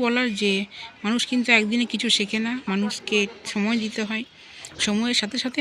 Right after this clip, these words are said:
মানুষরা কিন্তু, মানে আমরা সময়ের সাথে সাথে নিজেকে চেঞ্জ করতে হয়, এটাই কিন্তু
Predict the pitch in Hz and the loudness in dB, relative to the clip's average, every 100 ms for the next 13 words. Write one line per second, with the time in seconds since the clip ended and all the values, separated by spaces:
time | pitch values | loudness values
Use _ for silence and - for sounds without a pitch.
0 | 247 190 196 220 220 220 214 330 - 233 | 0 0 -2 -4 -2 -2 -2 -4 -4 -18
1 | - - - - 208 196 190 262 208 202 | -20 -20 -16 -2 0 2 2 0 0 0
2 | 233 - 202 240 254 302 233 214 277 320 | 2 0 0 0 0 2 2 0 -2 -6
3 | - - - - 226 - 185 - 180 165 | -8 -20 -8 0 0 0 -4 -6 -6 -8
4 | - - - - - - 185 226 254 277 | -10 -16 -18 -16 -16 -10 -2 0 0 0